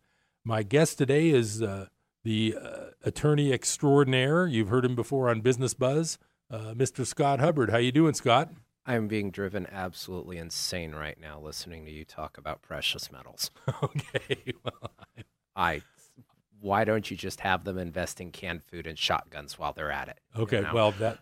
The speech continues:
Speaker 1: that, that, there should be some preparation done also, but I do wanna remind you of the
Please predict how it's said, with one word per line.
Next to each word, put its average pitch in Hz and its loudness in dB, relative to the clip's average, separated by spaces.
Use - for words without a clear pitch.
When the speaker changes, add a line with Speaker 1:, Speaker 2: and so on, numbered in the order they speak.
Speaker 1:
that, - -4
that, - 0
there 151 8
should 175 4
be 151 2
some 143 0
preparation 123 2
done 104 0
also, 104 0
but 104 2
I 101 2
do 117 0
wanna 131 4
remind 120 2
you 113 4
of 98 -2
the 95 0